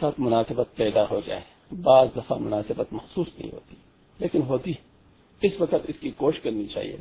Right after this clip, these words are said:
کہ اگر ہو تو واضح ہو جائے، لیکن اگر بالکل مناسبت نہیں تو دل میں اس کا انتہائی احترام رکھتے ہوئے اپنا تعلق کسی اور کے ساتھ قائم کیا جائے، لیکن اس دفعہ مزید احتیاط کے ساتھ کہ پہلے دوسرے شخص کے ساتھ مناسبت کا یقین کر لیا جائے تاکہ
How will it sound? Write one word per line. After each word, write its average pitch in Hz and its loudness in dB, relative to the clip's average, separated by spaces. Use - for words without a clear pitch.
کہ - -6
اگر 123 2
ہو 139 4
تو 127 -6
واضح 117 4
ہو 110 -2
جائے، - -6
لیکن 180 0
اگر 160 2
بالکل 185 2
مناسبت 135 0
نہیں 147 0
تو 160 -4
دل 127 -4
میں 135 0
اس 131 -6
کا 113 -4
انتہائی 113 4
احترام 110 -2
رکھتے - -10
ہوئے 113 -6
اپنا 123 -2
تعلق 120 -2
کسی 104 -8
اور 117 -2
کے - -8
ساتھ - -8
قائم 98 -8
کیا 92 -8
جائے، - -10
لیکن 127 -2
اس - 0
دفعہ - 0
مزید 139 0
احتیاط - -6
کے - -12
ساتھ - -6
کہ - -10
پہلے 120 -2
دوسرے 120 -8
شخص - -12
کے 123 -16
ساتھ 113 -2
مناسبت - -4
کا - -2
یقین 156 4
کر - -4
لیا 104 -6
جائے 107 -4
تاکہ 135 4